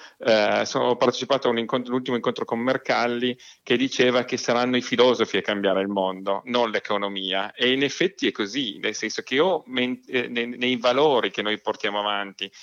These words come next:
nei punti di riferimento che noi abbiamo, e questo festival vuole anche essere questo, vuole lanciare dei messaggi in mezzo alla gente, perché solamente cambiando il nostro modo di pensare,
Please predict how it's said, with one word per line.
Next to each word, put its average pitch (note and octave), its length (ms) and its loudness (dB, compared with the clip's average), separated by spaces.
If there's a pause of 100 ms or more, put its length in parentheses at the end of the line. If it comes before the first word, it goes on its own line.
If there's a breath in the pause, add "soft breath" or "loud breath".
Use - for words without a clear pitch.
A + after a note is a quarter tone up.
(120 loud breath)
nei A2 160 0
punti C3 320 -4
di A#2+ 100 -4
riferimento A#2+ 720 -2
che G2+ 140 -6
noi G#2 180 -2
abbiamo, A2 600 -2 (200 loud breath)
e - 120 -6
questo - 240 -4
festival A#2 420 0
vuole G#2+ 200 -2
anche A2+ 280 -4
essere G2 320 -2
questo, G#2 380 -2
vuole G2 360 0 (340 loud breath)
lanciare B2 460 0
dei A2+ 160 0
messaggi A#2+ 560 -2
in G#2+ 60 -4
mezzo G#2 280 -6
alla A2 140 -2
gente, D3+ 680 0 (240 loud breath)
perché G#2+ 320 2
solamente B2 580 -2
cambiando A2+ 400 0
il A2 60 -2
nostro A2+ 280 -4
modo A2+ 220 -2
di G#2 160 -8
pensare, G#2+ 960 -2